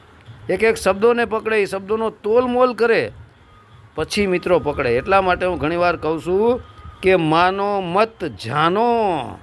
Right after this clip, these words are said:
આંધ્રે આંધ્રા ન માની લ્યો, કોઈ પણ કેન માની નથી લેવાનું, એને પહેલાં જાણો, એનું જીવન ચરિત્ર તપાસો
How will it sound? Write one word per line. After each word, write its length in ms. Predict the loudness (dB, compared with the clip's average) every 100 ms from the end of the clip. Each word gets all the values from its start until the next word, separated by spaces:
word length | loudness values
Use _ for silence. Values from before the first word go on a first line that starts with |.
| -20 -20 -20 -20 -20 -20 -20 _ -20 -8
આંધ્રે 320 | -4 0 2 2
આંધ્રા 280 | 2 0
ન 40 | 2
માની 400 | 0 0 -2 -2
લ્યો, 460 | 0 0 0 -2 -10 -20 -20 -20 -14 -4
કોઈ 160 | -2
પણ 200 | 0 -4
કેન 240 | 0 0 2
માની 260 | 0 0
નથી 180 | -2 0
લેવાનું, 340 | 0 0 0
એને 120 | -2 -2
પહેલાં 260 | 0 0
જાણો, 600 | 2 0 2 0 -2 -4 -10 -20 -10
એનું 120 | -6
જીવન 240 | 0 0 0
ચરિત્ર 300 | -4 -2 -2
તપાસો 840 | -2 0 2 4 4 4 0